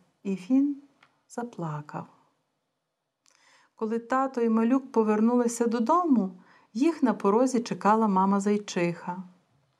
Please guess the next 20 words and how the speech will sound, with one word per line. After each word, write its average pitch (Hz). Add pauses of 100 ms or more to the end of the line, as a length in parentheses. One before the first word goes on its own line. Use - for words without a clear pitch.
(280)
Їм 247
навіть 247
не 226
довелося 233
пояснювати. 180 (580)
Материнське 226
серце 294 (280)
саме 240
все 262
відчуло 247
і 233
збагнуло. 170 (1120)
Весь 196
день 277
мама 226
зайчиха 202
втішала 233 (500)
і 302
забавляла 208
зайчика-нестрибайчика. 185